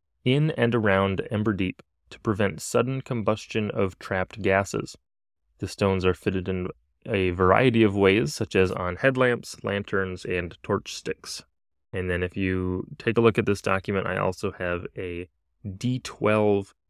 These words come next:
table of male, female, and clan names, so you can generate N P C names for the location as well. And I will, there's an image of the P D F page on the Discord server. You can go find that if you are interested. But that is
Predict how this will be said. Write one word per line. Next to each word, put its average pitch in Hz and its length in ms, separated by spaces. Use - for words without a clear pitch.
table 95 680
of 87 280
male, 104 280
female, 95 500
and 85 240
clan 104 460
names, 87 340
so - 120
you 87 160
can 87 200
generate 87 540
N 101 180
P 101 200
C 90 260
names 87 380
for - 200
the - 80
location - 720
as 120 220
well. - 280
And 101 420
I 110 140
will, 101 380
there's 104 260
an 104 160
image 104 300
of 87 120
the 92 60
P - 180
D 95 140
F - 240
page 92 500
on 92 480
the 92 380
Discord 139 360
server. 135 280
You 110 120
can 98 100
go 92 80
find 90 300
that 92 160
if - 120
you 92 260
are 87 160
interested. 165 500
But 113 180
that 131 300
is 139 480